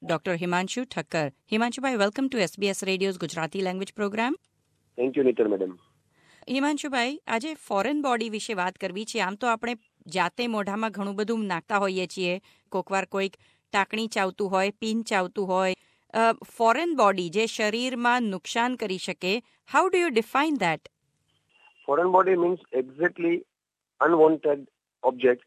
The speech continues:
Speaker 2: in your body. Like, કોઈ પણ વસ્તુ જે બોડી માટે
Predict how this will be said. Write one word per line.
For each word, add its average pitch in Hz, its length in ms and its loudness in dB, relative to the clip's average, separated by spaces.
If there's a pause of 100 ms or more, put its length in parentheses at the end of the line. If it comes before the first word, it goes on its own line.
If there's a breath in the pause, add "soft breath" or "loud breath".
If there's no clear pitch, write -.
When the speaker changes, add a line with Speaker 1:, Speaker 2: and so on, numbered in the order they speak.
Speaker 2:
in 127 80 0
your 117 120 4
body. 98 300 4
Like, 120 140 4
કોઈ 147 240 0
પણ 156 160 -4
વસ્તુ 147 360 0
જે 135 120 -2
બોડી 117 300 0
માટે 139 520 -2